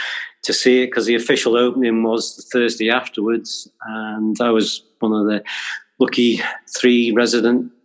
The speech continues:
uh, internee descendants that was the official opener for the Knockalo Centre. So that was just an amazing sort of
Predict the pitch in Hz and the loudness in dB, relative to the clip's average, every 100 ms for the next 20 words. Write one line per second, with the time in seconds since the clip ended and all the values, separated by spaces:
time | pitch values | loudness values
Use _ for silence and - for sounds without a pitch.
0 | _ _ - - 123 117 127 123 117 123 | _ _ -8 -4 -4 -2 0 2 2 4
1 | 123 120 117 117 127 123 123 131 127 - | 4 4 2 0 2 2 4 2 0 -2
2 | 120 123 151 123 113 - - 127 123 - | 0 0 0 -2 -2 -6 -6 -2 -2 -2
3 | 113 123 123 135 135 127 - 127 127 117 | -2 2 2 2 0 -2 -2 0 0 0
4 | 123 123 127 - 123 123 123 - 123 123 | -2 -2 -4 -4 -2 0 0 0 -2 -2
5 | 123 - 120 127 127 - 120 - 117 117 | -4 -4 -2 0 -2 -2 -4 -2 0 0
6 | 120 120 113 117 - _ - - 117 113 | 0 0 0 -4 -6 _ -6 0 0 0